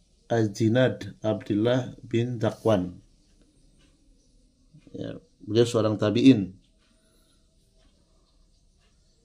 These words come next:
Yaitu abad seratus tiga satu Hijriah, abad kedua. Dan seterusnya sampai dengan,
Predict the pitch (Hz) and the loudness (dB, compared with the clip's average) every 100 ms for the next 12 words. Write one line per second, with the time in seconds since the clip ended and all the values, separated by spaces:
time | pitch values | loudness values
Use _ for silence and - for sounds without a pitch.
0 | _ - 104 98 120 113 95 120 190 - | _ -4 -2 0 0 0 2 2 2 -2
1 | - - - _ _ - 120 123 117 143 | -18 -20 -20 _ _ -4 2 2 2 2
2 | 139 - - 104 110 104 104 - 107 90 | 2 0 -6 -2 0 -2 -4 -2 -2 0
3 | 98 90 - 90 95 104 101 90 - _ | -2 -2 -4 -6 -4 -2 0 -2 -4 _
4 | - - - - _ _ _ _ - - | -20 -20 -20 -20 _ _ _ _ -20 -18
5 | - 113 120 120 117 113 113 - 123 127 | 0 4 4 2 -2 -4 -2 -4 -2 2
6 | 127 127 117 - 107 104 98 110 101 104 | 2 0 -4 -4 -4 -2 -2 -2 -2 -2
7 | 107 110 | -2 -4